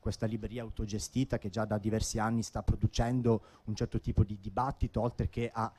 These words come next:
lavorare effettivamente sul, sul tema dell'editoria e quindi la distribuzione dei libri, eh, in città e non solo. Ehm, <clears throat> il tema principale è quello del, dell'indipendenza culturale, è un tema molto vasto, si potrebbe affen-,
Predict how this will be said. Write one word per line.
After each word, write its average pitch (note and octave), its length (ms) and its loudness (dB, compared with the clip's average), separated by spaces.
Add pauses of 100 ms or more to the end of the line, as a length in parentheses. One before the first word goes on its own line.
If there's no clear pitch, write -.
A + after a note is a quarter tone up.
(200)
lavorare A#2+ 600 4
effettivamente A2 800 -4
sul, G#2+ 600 -2
sul - 220 -6
tema A#2+ 260 2
dell'editoria A#2 960 6
e B2 80 -2
quindi A2+ 180 0
la G#2+ 60 -8
distribuzione A2+ 500 -2
dei A2 160 -2
libri, B2+ 520 2 (340)
eh, G2+ 920 -2
in B2+ 160 4
città A#2+ 400 0
e A#2+ 80 -4
non A2 180 0
solo. F2+ 440 -4 (520)
Ehm, C3 840 2 (120)
<clears throat> F#3 280 6
il C#3+ 140 -4
tema F#3 240 8
principale D#3+ 540 4
è B2 40 2
quello B2 240 4
del, A2+ 380 0
dell'indipendenza A2+ 880 2
culturale, G2+ 760 4
è A#2 60 -6
un A#2+ 120 0
tema C#3+ 220 4
molto B2+ 420 2
vasto, G2 400 -8
si - 140 -10
potrebbe A2+ 260 0
affen-, G2+ 240 -4